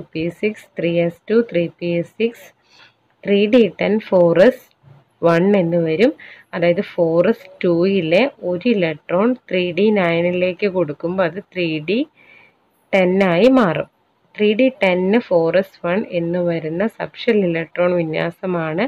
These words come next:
കോപ്പറിൻ്റെ സ്ഥിരത കൂടിയ subshell electron വിന്യാസം. Next focus area ആണ് subshell electron വിന്യാസവും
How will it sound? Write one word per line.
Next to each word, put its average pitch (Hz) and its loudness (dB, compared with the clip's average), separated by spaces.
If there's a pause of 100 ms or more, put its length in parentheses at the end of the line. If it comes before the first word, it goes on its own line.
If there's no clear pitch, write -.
(320)
കോപ്പറിൻ്റെ 190 2
സ്ഥിരത 175 0
കൂടിയ 175 0
subshell 208 0
electron 180 0
വിന്യാസം. 226 0 (540)
Next 226 -6
focus 180 2
area 180 6
ആണ് 175 4
subshell 220 2
electron 180 4
വിന്യാസവും 180 4